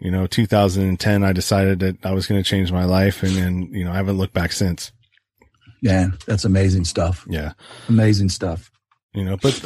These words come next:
Speaker 1: but the problem is, is it's just, there's just, there's so much in this space, so much, I mean, so many different ways you can go and things that you have to do that if you don't know. And what's really starting to become apparent to me is that,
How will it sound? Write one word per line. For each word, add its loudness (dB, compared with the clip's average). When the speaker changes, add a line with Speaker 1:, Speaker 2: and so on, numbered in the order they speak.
Speaker 1:
but 0
the -4
problem 2
is, -2
is -4
it's -2
just, -4
there's -2
just, -4
there's 0
so 2
much 2
in 4
this 2
space, 0
so -2
much, -2
I -4
mean, -4
so 0
many 2
different -4
ways -2
you -6
can -6
go 2
and 0
things 0
that -6
you 0
have -2
to -4
do 2
that -2
if -4
you 2
don't 0
know. 0
And 0
what's 0
really 2
starting 2
to 0
become 0
apparent 0
to -2
me -2
is -6
that, -2